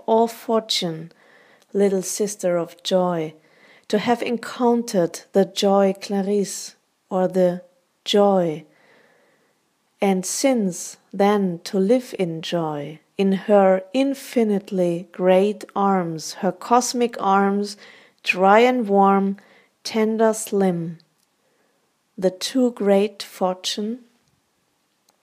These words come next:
Zitat Ende. In ihrer Ethical Defense of the Politics of Subjectivity spricht Cixous von der Herausforderung, alles Anderssein zu erhalten,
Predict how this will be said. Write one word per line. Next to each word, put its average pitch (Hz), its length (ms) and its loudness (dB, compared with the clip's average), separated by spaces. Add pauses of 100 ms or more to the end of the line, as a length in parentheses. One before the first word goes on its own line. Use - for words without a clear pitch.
(340)
Zitat 190 480 -2
Ende. 175 480 -8 (840)
In 226 160 4
ihrer 220 460 4 (160)
Ethical 247 580 2
Defense 214 840 0
of 190 300 -2
the 190 280 2 (120)
Politics 226 680 2
of 190 160 -6
Subjectivity 202 1200 -2 (400)
spricht - 460 -2
Cixous 233 640 2 (540)
von 233 220 4
der 233 140 6
Herausforderung, 190 1200 2
alles 220 480 2
Anderssein 214 760 0
zu 202 180 -4
erhalten, 190 840 0